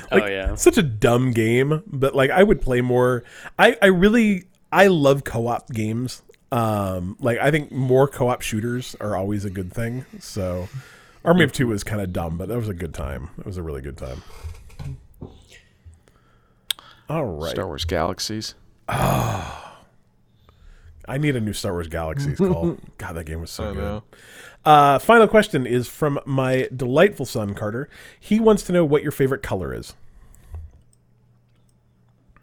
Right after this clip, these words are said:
Speaker 2: Green or purple, I guess.
Speaker 1: Good colors, man. How about you, Cole?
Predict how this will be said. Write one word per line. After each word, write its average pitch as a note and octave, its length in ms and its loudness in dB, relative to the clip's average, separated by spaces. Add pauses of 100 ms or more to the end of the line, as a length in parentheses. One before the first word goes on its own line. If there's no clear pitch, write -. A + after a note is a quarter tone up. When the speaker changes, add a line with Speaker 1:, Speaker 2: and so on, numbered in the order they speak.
(180)
Speaker 2:
Green D3 260 -2
or G2+ 100 -4
purple, G2+ 580 -10 (760)
I A#2+ 40 -6
guess. A2+ 260 -6
Speaker 1:
Good - 160 -2
colors, G3+ 300 -4
man. F#2+ 220 -8 (600)
How - 40 2
about D3 160 0
you, A2+ 100 -2
Cole? A#2 240 -6